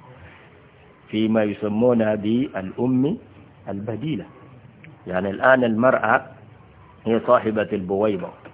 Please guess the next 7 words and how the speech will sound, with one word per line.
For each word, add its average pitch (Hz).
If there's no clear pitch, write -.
ولقحت 98
البويضة 120
بماء 113
زوجها، 95
ونقلوا 104
هذا 110
الملقح 95